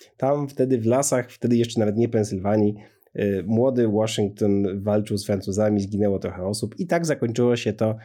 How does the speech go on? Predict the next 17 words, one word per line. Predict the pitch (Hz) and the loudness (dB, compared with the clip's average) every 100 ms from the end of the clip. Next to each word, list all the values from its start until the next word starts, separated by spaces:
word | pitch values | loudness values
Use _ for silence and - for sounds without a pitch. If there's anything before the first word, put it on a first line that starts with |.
| - | -8
to | 123 | 0
za-, | 127 131 | 2 2
zaczęła | 127 135 160 | 0 0 0
się | 139 127 | 2 2
wojna | 127 120 | 2 2
siedmioletnia, | 113 117 101 110 254 | 0 0 0 0 0
która | 285 311 | -2 0
zakończyła | 269 262 170 170 175 | 0 2 2 2 2
się | 165 | -2
w | |
tysiąc | - 143 123 | -4 -2 0
siedemset | 139 151 151 120 | 0 0 -2 -2
sześćdziesiątym | 113 113 127 143 107 | 0 0 -2 -2 -2
trzecim | 135 135 104 | -2 -2 0
roku | 104 113 131 - - _ _ - - | 0 0 -4 -4 -20 _ _ -20 -12
zwycięstwem | 127 127 156 139 135 113 | -4 -2 0 0 2 2
Anglików | 107 104 104 240 311 | 2 0 0 0 -2